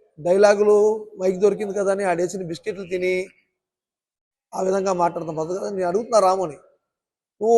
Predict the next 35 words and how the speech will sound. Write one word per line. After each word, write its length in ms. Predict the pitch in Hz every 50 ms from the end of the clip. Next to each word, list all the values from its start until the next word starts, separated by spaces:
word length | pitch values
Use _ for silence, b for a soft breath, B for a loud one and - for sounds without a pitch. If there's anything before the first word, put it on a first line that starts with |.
| 233
అతి 220 | 226 220 233 233 226
తక్కువ 260 | 226 220 226 - 240
కాలంలో 340 | 214 226 214 214 214 214 220 220
ఇక్కడ 140 | 196 185
ఒక 80 | 175 -
ట్రాక్టర్ 300 | - 170 180 180 196 220
మెకానిక్ 380 | 208 196 175 196 190 185 175 -
సంబంధించిన 460 | - 180 180 185 180 180 165 175 170
కుటుంబానికి 480 | 160 - 175 165 190 185 190 185 190 175
సంబంధించిన 340 | 170 170 175 175 165 160 151
వాడివి, 240 | 151 139 131 135 - _ _ _ _ _ _ _ _ _ _ _ _ -
అతి 140 | 180 185 214 196
తక్కువ 260 | - 240 - - 254 233
కాలంలో 280 | 233 226 233 233 233
కోట్ల 340 | 233 - 247 269 269 269 262
రూపాయలు 260 | 247 233 233 240 208
సంపాదించావు, 520 | 208 208 185 208 202 196 170 - 156 - - _ _ _ _ _ _ _ _ _ _ _ _ _ _
నువ్వు 100 | 208 220 220
నా 80 | 208
మీద 160 | 208 220 233 226
నిన్ను 180 | 233 208 202
విమర్శ 260 | 196 196 214 233 220 -
చేపించావు, 400 | 226 185 190 160 - - 151 - - _ _ _ _ _ _ _ -
అమ్మాయిలు 340 | 185 202 214 208 202 196
అవి 220 | 190 190 202 208 196
వ్యభిచారం 460 | 190 190 196 - 208 190 185 175 165
అని. 160 | 156 143 135 - _ _ _ _ _ -
నాకు 120 | 180 175
సంబంధం 340 | - 175 170 214 233 254 262
లేదు 140 | 254 233 - -
తండ్రి. 220 | 196 180 180 165 156 147 _ _ _ _ _ _ _ _ _ _ _ _ _ _ _ -
మా 60 | 185
సెంటర్లో, 420 | 170 - 180 185 190 233 233 233 233 226
మా 140 | 214 208 190
వార్డులో 360 | 190 190 202 208 196 214 220